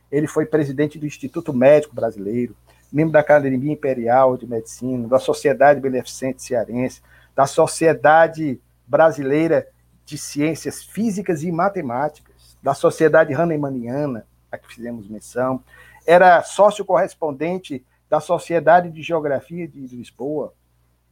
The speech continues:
escreveu dezessete biografias sobre vultos do Império, inclusive uma biografia sobre Dom Pedro segundo,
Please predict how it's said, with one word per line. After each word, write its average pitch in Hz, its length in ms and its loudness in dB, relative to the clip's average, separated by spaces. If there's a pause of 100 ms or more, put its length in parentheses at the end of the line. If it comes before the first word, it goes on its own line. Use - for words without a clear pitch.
(260)
escreveu 214 560 4
dezessete 202 840 -2
biografias 196 640 -2
sobre 185 200 -6
vultos 170 400 -10
do 170 120 -8
Império, 151 600 2
inclusive 165 460 -6
uma 190 180 0
biografia 160 560 0
sobre 185 220 -14
Dom 214 140 -8
Pedro 226 280 -4
segundo, 202 440 -8